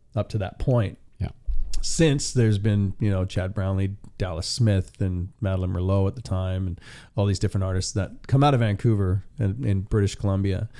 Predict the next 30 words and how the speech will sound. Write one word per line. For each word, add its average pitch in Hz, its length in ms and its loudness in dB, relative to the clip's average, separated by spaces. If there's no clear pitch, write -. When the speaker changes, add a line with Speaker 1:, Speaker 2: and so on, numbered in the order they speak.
Speaker 1:
Um, 143 400 4
but 170 160 4
yeah, 208 300 2
a 156 160 -2
lot 170 160 4
of 185 80 0
people 196 180 2
were 147 120 4
questioning 139 460 2
it 120 200 2
at - 220 -4
first, 117 500 2
and 120 160 6
then 117 80 6
they 117 100 4
listened 117 300 4
to - 80 2
the 110 80 2
music 110 400 4
and 107 100 2
they're 101 120 2
like, 107 160 0
"Wow, 160 140 4
this 131 160 2
is 110 120 2
really 110 200 4
cool. 131 320 2
Where'd 110 260 0
you, 110 420 -4
which 113 420 0